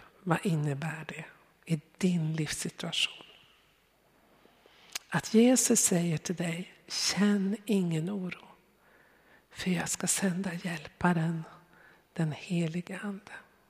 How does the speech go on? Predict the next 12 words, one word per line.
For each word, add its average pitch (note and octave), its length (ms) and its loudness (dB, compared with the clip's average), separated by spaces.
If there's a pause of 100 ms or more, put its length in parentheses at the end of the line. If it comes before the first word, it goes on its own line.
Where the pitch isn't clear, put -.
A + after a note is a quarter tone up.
(1300)
Han A#3+ 220 2
ska - 180 2
ge B3 280 8
dig A3 160 6
en F#3+ 140 6
glädje F3+ 460 4
som F#3 220 2
ingen E3 400 2
kan E3+ 160 -2
ta E3+ 160 -4
ifrån A3 460 -2
dig. G#3 280 -8